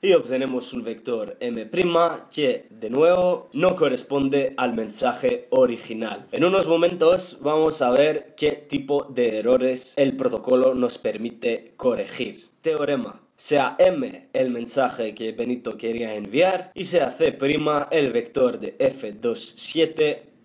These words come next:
que Alicia recibió. El teorema dice que si C prima contiene como máximo dos errores, entonces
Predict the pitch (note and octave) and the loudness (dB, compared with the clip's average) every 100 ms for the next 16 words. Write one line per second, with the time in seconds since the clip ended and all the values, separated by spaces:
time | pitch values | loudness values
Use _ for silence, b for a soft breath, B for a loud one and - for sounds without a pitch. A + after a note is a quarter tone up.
0 | - D#3 A#2+ A#2 B2+ C3 B2 B2 A#2 B2+ | -4 0 0 0 -6 0 0 0 -4 -4
1 | B2 A#2 A2 G#2+ A2 A#2 G2+ - - D3+ | -4 -4 -14 -14 -6 -4 -4 -6 -4 -2
2 | C#3+ D#3+ E3 G3+ G3+ F#3+ - C#3 D3+ D3+ | 4 6 6 4 0 -2 -4 -8 -4 -4
3 | - - - E3 B2 - - - - F3 | -6 -12 -4 0 0 -2 -12 -10 -2 0
4 | B2+ - - F#3+ F#3 G3+ E3+ C3+ G#2 - | -2 -4 -4 -2 0 2 2 2 -4 -4
5 | B2+ B2 E3 D3+ B2 - A#2+ B2+ D3+ - | -4 -2 0 0 0 -4 -4 0 -2 -2
6 | A#2+ A2 G2+ C3+ B2+ C3+ D#3+ F3+ F3 E3+ | -12 -12 -6 -4 -4 0 2 4 2 -2
7 | - E3 C3 D#3 D3 D3 C#3+ | -2 0 0 -2 -2 -2 -4